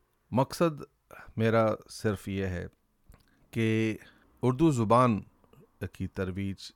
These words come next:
ایک طرف، آ، کہ ہم اپنی زبان میں، ہمیں اچھا material جو ہے وہ چاہیے۔ آ، جب میں جوان ہو رہا تھا، بچہ تھا، تو مجھے پڑھنے کے لیے اردو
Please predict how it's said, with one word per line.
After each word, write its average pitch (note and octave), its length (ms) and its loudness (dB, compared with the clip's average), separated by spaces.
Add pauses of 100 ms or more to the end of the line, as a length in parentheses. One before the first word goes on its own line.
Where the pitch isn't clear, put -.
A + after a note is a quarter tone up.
(120)
ایک G2 240 -8
طرف، F2 240 -8 (840)
آ، - 60 -12 (400)
کہ G2 280 -4 (240)
ہم G2+ 340 -2 (300)
اپنی A#2+ 360 -2
زبان G2 400 -2
میں، F#2 260 -4 (800)
ہمیں G#2+ 400 0 (500)
اچھا - 360 -4
material F#2+ 560 -2
جو F#2 160 -8
ہے F2+ 200 -8 (260)
وہ G2 240 -4
چاہیے۔ F#2 500 -6 (920)
آ، F#2+ 460 0 (140)
جب G#2+ 320 -2 (240)
میں A#2 200 2
جوان G#2+ 340 2
ہو G2 160 0
رہا F#2+ 160 -4
تھا، F#2+ 200 -6
بچہ F#2+ 360 -6 (100)
تھا، F#2+ 280 -6 (360)
تو G2+ 360 -4
مجھے A2 380 -2
پڑھنے A#2+ 420 -2
کے G#2+ 160 -6
لیے G#2 220 -4
اردو G2 320 -6